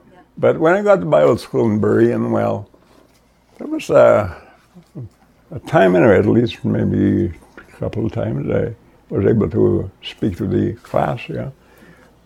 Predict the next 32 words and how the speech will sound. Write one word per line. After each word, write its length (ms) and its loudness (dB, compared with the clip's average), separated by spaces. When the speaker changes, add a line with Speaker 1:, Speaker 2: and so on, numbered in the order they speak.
Speaker 2:
Uh, 120 -14
and 300 -2
then 320 -6
help 200 -4
a 40 -2
little 200 2
bit 160 0
with 380 -2
that. 200 -2
Some 680 -2
service 400 0
they 140 2
had 260 0
off 320 0
the 260 -2
city 440 0
too. 340 0
I 120 -6
went 200 -6
with 140 -6
the 80 -14
missionary, 580 -2
I 60 -6
was 140 -8
doing 340 2
that, 240 -8
yeah. 160 -8
Just 100 -10
to 60 -4
give 160 0
my 160 -4
testimony. 640 -8